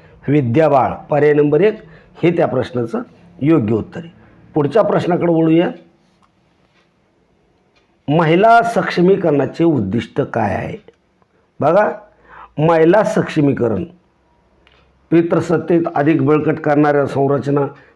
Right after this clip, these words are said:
आणि संस्थेचा प्रसार करणे, पुरुषी वर्चस्वाची पूर्तता करण्यासाठी विद्यमान लिंग भूमिकामध्ये बदल करणे, त्यानंतर पुरुषप्रधान संस्कृती आणि मूल्याचा प्रसार करणे, असमान आणि भेदभाव करणारे विद्यमान लिंग संबंध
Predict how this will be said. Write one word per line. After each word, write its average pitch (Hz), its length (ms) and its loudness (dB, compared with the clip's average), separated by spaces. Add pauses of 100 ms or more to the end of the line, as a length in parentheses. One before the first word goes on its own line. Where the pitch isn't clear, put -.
आणि 147 200 2
संस्थेचा 135 520 -4
प्रसार 143 360 -2
करणे, 156 340 0 (640)
पुरुषी 165 380 2
वर्चस्वाची 160 720 0
पूर्तता 151 500 -2
करण्यासाठी 147 720 0 (360)
विद्यमान 208 520 2
लिंग 190 340 2
भूमिकामध्ये 165 640 2
बदल 131 300 0
करणे, 143 360 2 (880)
त्यानंतर 180 640 2 (480)
पुरुषप्रधान 196 720 2
संस्कृती 185 520 0
आणि 175 220 4
मूल्याचा 156 440 2
प्रसार 143 380 -2
करणे, 202 320 2 (520)
असमान 196 480 2
आणि 175 300 2
भेदभाव 156 420 2
करणारे 156 360 2
विद्यमान 143 500 2
लिंग 135 280 0
संबंध 117 520 -2